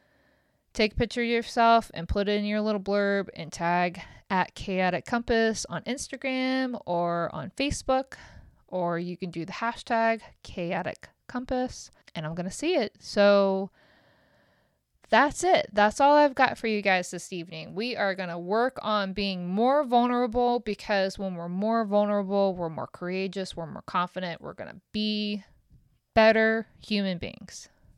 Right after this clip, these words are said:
We are gonna be drinking still, and I'm not giving that up. That is something that I'm holding on to, especially when it tastes so good, you guys. You need to check this out. Back Bay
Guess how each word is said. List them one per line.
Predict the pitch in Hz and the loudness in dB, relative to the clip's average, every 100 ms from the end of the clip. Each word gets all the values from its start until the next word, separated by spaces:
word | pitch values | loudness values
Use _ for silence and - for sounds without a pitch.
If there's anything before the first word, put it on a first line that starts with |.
| _ | _
We | - 160 | -12 -12
are | |
gonna | 175 165 | -10 -10
be | 147 127 117 - _ _ - _ _ _ _ _ _ - | -10 -10 -10 -14 _ _ -20 _ _ _ _ _ _ -6
drinking | 185 214 220 202 196 | -2 0 0 -2 -4
still, | - 196 190 185 | 0 2 4 2
and | 175 151 | -2 -6
I'm | 143 165 | -6 -4
not | 180 196 | -4 -4
giving | 208 202 196 | -6 -6 -4
that | 190 185 | -2 0
up. | 175 175 - _ | 0 -2 -6 _
That | 151 | -6
is | 90 92 | -6 -8
something | - - - 185 196 196 | -14 -14 -8 -6 -4 -4
that | 175 165 - - | -4 -4 -6 -10
I'm | 160 | -10
holding | 156 - 196 220 247 | -10 -2 0 2 2
on | 214 202 | 2 0
to, | - 202 208 208 208 - _ _ _ _ _ - - | -2 0 2 0 -2 -8 _ _ _ _ _ -20 -20
especially | - - 302 - 427 | -10 -6 -4 -2 -2
when | 262 | -2
it | 185 | -4
tastes | 196 208 - | -2 -2 -2
so | - 185 185 | -4 -2 -2
good, | 180 175 165 | -2 -2 -2
you | 170 | -6
guys. | 170 165 156 - _ _ _ _ _ - | -6 -4 -6 -10 _ _ _ _ _ -8
You | 233 | -4
need | 208 | -4
to | - | -2
check | 180 180 | -4 -2
this | 180 170 | -6 -6
out. | 175 160 160 - _ - | -4 -4 -6 -8 _ 0
Back | 190 214 254 - - - 156 - | 4 4 4 -4 -8 -6 -6 0
Bay | 202 196 190 190 196 | 4 6 6 2 -4